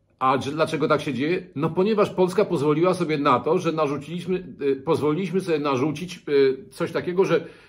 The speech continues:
obowiązkowo w Sejmie Polskim musi być dwóch przedstawicieli mniejszości niemieckiej. Podczas kiedy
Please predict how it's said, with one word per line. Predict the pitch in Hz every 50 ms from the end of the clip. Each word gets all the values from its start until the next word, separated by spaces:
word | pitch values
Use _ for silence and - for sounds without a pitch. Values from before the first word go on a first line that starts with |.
| - _ -
obowiązkowo | 175 160 147 160 147 156 156 151 - 214 214 202 208
w | -
Sejmie | - 180 165 175 170
Polskim | - 165 165 170 170 170 165 147
musi | 156 170 170 196
być | 170 160 131
dwóch | 113 135 160 156
przedstawicieli | 156 156 135 - 143 131 120 - 139 131 127 120
mniejszości | 117 127 117 - 139 127 - - 123
niemieckiej. | 120 113 107 98 - - - - - - _ _ _ _ _ _ _
Podczas | - 190 190 196 202 190 -
kiedy | - 175 156 135 127 151 185 190 190